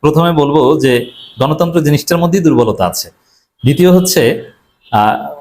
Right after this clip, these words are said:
আহ, কখনো কোনো দলেই, আহ, এরকম ফুল ডেমোক্রেসি চর্চা করা হয় না। আর এখনো, আহ, জামাতে যতটুকু গণতন্ত্র চর্চা করা হয়, বাংলাদেশে অন্য কোনো দলে এতটুকু গণতন্ত্র চর্চা করা হয় না। জামাত এখন পর্যন্ত গণতন্ত্র চর্চা দৃষ্টিভঙ্গি থেকে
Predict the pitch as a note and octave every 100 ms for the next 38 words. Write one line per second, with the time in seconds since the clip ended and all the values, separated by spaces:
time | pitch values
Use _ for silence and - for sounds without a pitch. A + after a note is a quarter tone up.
0 | D3 A2+ G#2 - - _ _ _ D3+ -
1 | D#3+ G3 G#3 C3 - - _ _ _ -
2 | F3+ G#3+ E3+ D#3 C#3 - - - _ _
3 | _ - G#2+ - E3+ F#3 F3+ G#3 G#3 D3+
4 | E3 D#3+ E3+ E3 D#3+ C3+ B2 A2+ F#2+ F2+
5 | E2 - - C3+ D3 D3 G#3+ E3 C4 -
6 | _ _ _ _ - G#2 G2 C3 B2+ D3+
7 | F3 F#3 F3 F3 F#3 F3+ D#3 D#3 D#3+ D#3+
8 | D#3+ C#3+ C#3+ C#3 B2+ C#3 C#3 C#3+ D3 D3
9 | D3+ C#3+ C#3+ D#3 C3+ C#3 E3 C3+ C#3 C#3
10 | B2 B2+ C3+ C3 B2 A#2+ A2 G2 F#2 F2+
11 | A#2+ C#3+ C#3 B2 D3 D#3 C#3+ D3+ D#3 B2
12 | A#2+ C3 D3+ - C3 - A#2+ A#2+ B2+ A#2+
13 | C3 B2+ C3+ A#2